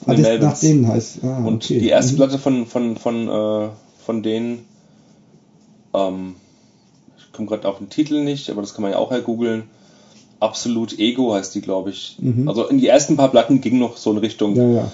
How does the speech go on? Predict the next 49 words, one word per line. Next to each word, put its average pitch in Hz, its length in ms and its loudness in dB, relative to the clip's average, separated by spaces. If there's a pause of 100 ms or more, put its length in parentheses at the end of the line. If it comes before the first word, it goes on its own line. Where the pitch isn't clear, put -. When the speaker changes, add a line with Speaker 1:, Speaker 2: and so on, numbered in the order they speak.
(100)
Speaker 2:
Mhm. 131 160 2
Speaker 1:
ähm, 104 160 4
Speaker 2:
Also 120 140 4
heißt 110 180 8
Speaker 1:
äh, - 20 8
Speaker 2:
es 107 120 6
nach 113 120 8
Speaker 1:
Melvins 135 340 8
Speaker 2:
einem, 110 100 8
Speaker 1:
Worshipping. 117 500 4
Speaker 2:
nach 123 100 4
einem 127 220 6
Melvins-Song, 139 600 4
aber 131 180 8
wahrscheinlich 135 260 8
ist - 120 0
auch - 200 0
trotzdem, 139 420 4
das 139 120 4
sind 147 100 6
ja 151 140 6
Japaner, 110 580 2
ne? 135 200 0 (100)
Genau. 104 320 -2 (360)
Die - 60 -8
Speaker 1:
Melvins? 147 540 0
Speaker 2:
Nein, 117 120 2
Speaker 1:
Nee. 110 80 4
Speaker 2:
die 113 60 2
Boris, 120 340 4
Speaker 1:
Ja, 120 60 -2
Speaker 2:
meine 107 100 6
ich. 196 60 4
Speaker 1:
ja. 107 280 0
Speaker 2:
Genau. 113 140 4
Speaker 1:
Ja, 104 60 4
ja. 98 80 -2 (480)
Speaker 2:
Und 123 120 -2
für 127 80 8
einen 120 200 8
Ba-, 127 240 2
Japaner 127 600 2 (480)
klingt 131 180 4
es 127 80 0
wahrscheinlich 123 420 4
jetzt 117 200 6
weniger 123 400 6
nach 117 160 4
einem 117 380 2